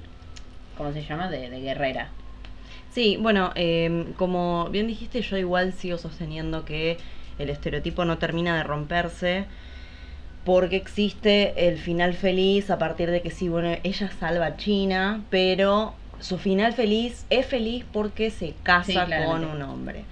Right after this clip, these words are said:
Speaker 1: Sí, sí.
Speaker 2: Em, a-, eh, avanzamos sobre un estereotipo de princesa de Disney donde una mujer es, eh, joven, es hermosa, es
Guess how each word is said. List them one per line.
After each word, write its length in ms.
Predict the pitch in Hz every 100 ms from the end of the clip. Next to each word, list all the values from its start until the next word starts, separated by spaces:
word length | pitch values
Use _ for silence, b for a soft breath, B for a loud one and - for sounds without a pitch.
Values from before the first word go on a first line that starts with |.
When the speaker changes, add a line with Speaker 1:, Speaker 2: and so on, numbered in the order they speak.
| -
Speaker 1:
Sí, 120 | 175
sí. 60 | 156
Speaker 2:
Em, 760 | 160 151 151 151 147 143 143 147 - - - - -
a-, 240 | 151 156
eh, 320 | 151 151 147 143
avanzamos 500 | 147 151 185 202 202
sobre 320 | 190 170 170
un 240 | 180 190
estereotipo 640 | 196 - 160 160 190 185 185
de 240 | 170 156
princesa 640 | 147 151 151 175 190 190 185
de 200 | 170 170
Disney 540 | 208 214 208 208 214
donde 540 | 185 165 180 185 185 185 B B
una 180 | 156 170
mujer 600 | 165 160 - 190 190 196 196 B B
es, 540 | - 165 165 165 - -
eh, 520 | 156 143 135 131 131 -
joven, 680 | - 190 190 190 190 190 196 -
es 340 | 160 156 - - - -
hermosa, 840 | 143 143 170 185 - 196 175 175
es 400 | - 156 151 151